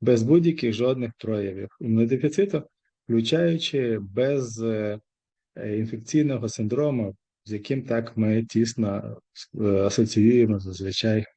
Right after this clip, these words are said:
імунодефіцитну хворобу. Перед вами класична стаття про те, що дефіцит молекули нот два є причиною, е, і от в даному випадку хвороби Крона, а також, е, неспецифічного виразкового коліту може бути.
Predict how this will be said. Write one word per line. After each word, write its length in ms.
імунодефіцитну 640
хворобу. 440
Перед 240
вами 200
класична 640
стаття 580
про 180
те, 160
що 340
дефіцит 640
молекули 480
нот 220
два 340
є 440
причиною, 840
е, 180
і 280
от 160
в 180
даному 280
випадку 680
хвороби 360
Крона, 420
а 40
також, 500
е, 460
неспецифічного 760
виразкового 340
коліту 360
може 280
бути. 360